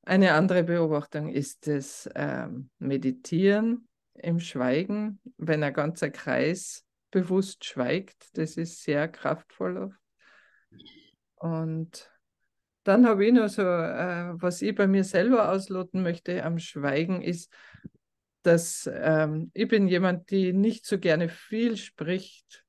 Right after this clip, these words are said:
nur manchmal. Und, ähm, habe auch das Gefühl, oft wenn ich in Gruppen bin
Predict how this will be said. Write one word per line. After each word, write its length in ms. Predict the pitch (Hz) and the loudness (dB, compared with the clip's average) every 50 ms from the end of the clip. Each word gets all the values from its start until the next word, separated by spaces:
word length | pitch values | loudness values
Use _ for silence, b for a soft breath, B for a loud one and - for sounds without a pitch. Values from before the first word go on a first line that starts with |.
| _ - | _ -8
nur 180 | - 202 208 196 | -4 0 2 2
manchmal. 680 | 180 147 139 147 170 196 190 - - 196 196 214 254 254 254 _ _ b b b b b b b b b b b _ | 2 2 0 -4 -4 -6 -8 -8 -6 -4 -4 -4 -4 -8 -10 _ _ b b b b b b b b b b b _
Und, 600 | - - 175 196 202 202 208 208 202 202 - - - - | -4 0 2 4 4 4 2 0 -2 -4 -6 -8 -6 -2
ähm, 840 | - 156 175 175 175 170 170 165 165 165 160 156 185 185 170 170 _ _ _ _ _ _ _ _ _ _ _ _ _ _ _ | 0 0 2 2 0 0 0 0 0 0 -2 -2 -2 -4 -4 -6 _ _ _ _ _ _ _ _ _ _ _ _ _ _ _
habe 300 | - 185 196 226 294 262 | 0 2 4 6 6 6
auch 100 | 247 - | 4 4
das 240 | - 208 196 196 - | 2 0 0 0 -2
Gefühl, 640 | - 180 - - - - - 185 214 262 294 277 247 | -6 -8 -8 -8 -12 -6 -2 2 2 2 2 2 0
oft 260 | - 214 - - - | -2 -2 -4 -2 -4
wenn 120 | 220 214 | -2 -2
ich 120 | 214 202 196 | 0 0 -2
in 80 | 190 170 | -2 -4
Gruppen 340 | - - 233 247 - 247 233 | -4 -8 -6 -2 -2 0 2
bin 380 | 233 214 214 208 202 - - | 2 2 0 0 -4 -6 -10